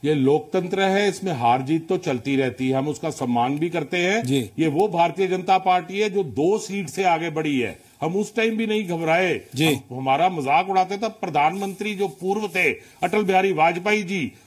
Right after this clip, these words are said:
Speaker 1: उन्होंने कहा था संसद में
Speaker 2: जी।
Speaker 1: कि आज जो हमारे पे मजाक उड़ा रहे हैं, कल ये मजाक का विषय कांग्रेस बनने वाली है। तो हम वो पार्टी है जो दो सीट से लोगों की सेवा करके, लोगों में स्थान बना के आज हम,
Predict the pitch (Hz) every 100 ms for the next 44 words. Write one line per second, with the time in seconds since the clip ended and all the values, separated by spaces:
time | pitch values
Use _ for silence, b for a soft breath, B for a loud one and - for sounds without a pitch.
0 | b 233 262 254 196 180 247 254 247 190
1 | 185 214 196 196 170 113 - 143 147 190
2 | 190 214 185 208 196 180 196 220 185 151
3 | 160 190 196 190 190 202 226 226 - 214
4 | 180 196 208 170 151 180 190 202 185 160
5 | 196 175 165 175 160 151 151 165 165 170
6 | 175 202 254 254 B B - 185 208 175
7 | 240 254 196 190 202 214 233 226 120 170
8 | 233 233 202 175 202 185 170 190 190 170
9 | 165 190 220 196 196 190 180 165 175 190
10 | 185 B B - - 165 180 233 226 196
11 | 185 196 185 185 180 151 175 208